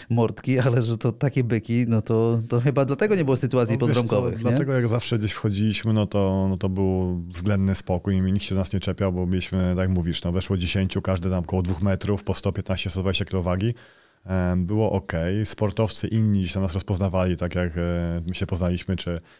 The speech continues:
Speaker 2: czy pamiętam też, e, w Gdańsku nieraz, jak, jak, e, gdzieś tam, e, rugbyści, e, z nimi się poznawaliśmy i też były fajne imprezy.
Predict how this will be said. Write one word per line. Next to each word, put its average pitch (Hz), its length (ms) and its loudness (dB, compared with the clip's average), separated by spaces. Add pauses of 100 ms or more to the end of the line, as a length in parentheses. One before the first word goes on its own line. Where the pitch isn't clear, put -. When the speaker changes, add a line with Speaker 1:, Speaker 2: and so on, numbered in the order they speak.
(160)
Speaker 2:
czy 98 120 -6
pamiętam 92 380 -2
też, 90 320 -6
e, 87 200 -2
w 82 80 -4
Gdańsku 90 500 -2
nieraz, 87 360 -2
jak, 87 240 -4
jak, 87 260 -8
e, 85 540 -4
gdzieś 85 120 -6
tam, 90 240 -2
e, 85 300 -2 (300)
rugbyści, 95 560 -2
e, 87 840 -2 (360)
z 85 80 -6
nimi 104 140 0
się 98 100 -4
poznawaliśmy 90 800 -2
i 87 280 -2
też 90 320 -4
były 85 340 -4
fajne 87 280 -4
imprezy. 90 360 -2